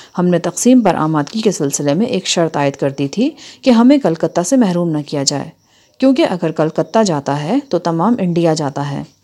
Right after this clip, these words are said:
ہم کسی ایسی تجویز پر رضامند نہیں ہو سکتے جس کے تحت ہمیں کلکتے سے ہاتھ دھونے پڑتے۔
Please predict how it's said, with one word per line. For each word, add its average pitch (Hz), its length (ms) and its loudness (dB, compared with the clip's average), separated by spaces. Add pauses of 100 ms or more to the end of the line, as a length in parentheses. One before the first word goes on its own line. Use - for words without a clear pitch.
(460)
ہم 277 200 6
کسی 190 220 -4
ایسی 165 320 -2
تجویز 165 400 -4
پر 160 120 -2
رضامند 151 380 -2
نہیں 165 260 -2
ہو 175 120 -2
سکتے 156 400 -4 (340)
جس 247 220 0
کے 185 100 2
تحت 180 320 -2
ہمیں 214 180 0
کلکتے 175 440 -2
سے 277 120 -2
ہاتھ 180 260 0
دھونے 151 240 -2
پڑتے۔ 139 340 -6